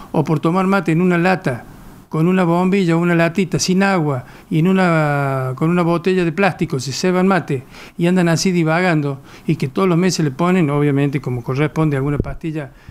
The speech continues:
una inyección anticonceptiva. No es lo mismo tratar a esa gente que sesenta pas-, o pacientes más que están en una cama, en, en clínica médica de salud pública.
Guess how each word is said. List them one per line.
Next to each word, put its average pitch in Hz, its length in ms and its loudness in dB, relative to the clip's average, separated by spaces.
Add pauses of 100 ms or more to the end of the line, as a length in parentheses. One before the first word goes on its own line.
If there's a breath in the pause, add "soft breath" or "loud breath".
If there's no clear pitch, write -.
(140 loud breath)
una 156 140 -6
inyección 151 380 -6
anticonceptiva. 165 880 0 (260 loud breath)
No 175 80 2
es 170 40 4
lo 165 60 2
mismo 180 220 2
tratar 160 300 0
a - 20 2
esa 185 160 0
gente 185 300 -2
que 156 100 -2
sesenta 160 560 -2
pas-, 160 200 0
o 143 300 -2
pacientes 165 460 -2
más 180 300 0 (480 loud breath)
que 156 100 -4
están 147 240 0
en 147 120 2
una 156 180 0
cama, 151 360 -2 (480)
en, 120 480 -6
en 120 140 -8
clínica 143 420 -2
médica 151 600 0 (360 loud breath)
de 156 80 -2
salud 139 300 0
pública. 127 540 -2